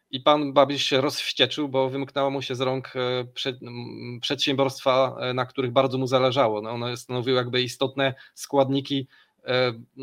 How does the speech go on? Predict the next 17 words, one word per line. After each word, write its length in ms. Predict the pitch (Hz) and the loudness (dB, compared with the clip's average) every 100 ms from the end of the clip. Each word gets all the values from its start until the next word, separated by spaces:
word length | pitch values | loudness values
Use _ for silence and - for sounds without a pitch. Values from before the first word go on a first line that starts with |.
| 131 | -12
spożywczo-petrochemicznego 2000 | - - 139 143 131 - 139 135 131 123 - 139 135 139 127 143 135 135 139 127 135 | -4 0 2 2 -2 4 6 8 6 2 0 0 2 0 0 0 -2 -2 -2 0 0
imperium, 500 | 131 147 135 123 113 | 2 4 4 4 -2
które 340 | - 113 110 | -4 -2 -2
budował, 440 | 107 113 117 113 | -4 -6 -2 -2
które 220 | 110 135 135 | -2 0 0
zbudował, 540 | 156 180 185 113 107 | -2 4 4 4 0
bo 60 | 117 | -2
on, 120 | 120 _ | -6 _
bo 80 | - | -6
on 100 | 131 | -4
to 320 | 127 120 120 113 | -2 -4 -4 -8
imperium 440 | 127 123 131 127 120 | -8 2 2 2 0
zbudował 380 | 120 127 123 | 0 2 2
tak 160 | 127 123 | 0 -2
czy 120 | 139 | 0
tak, 320 | 135 117 - - | 4 2 2 6
ale, 420 | 139 135 135 | 10 10 8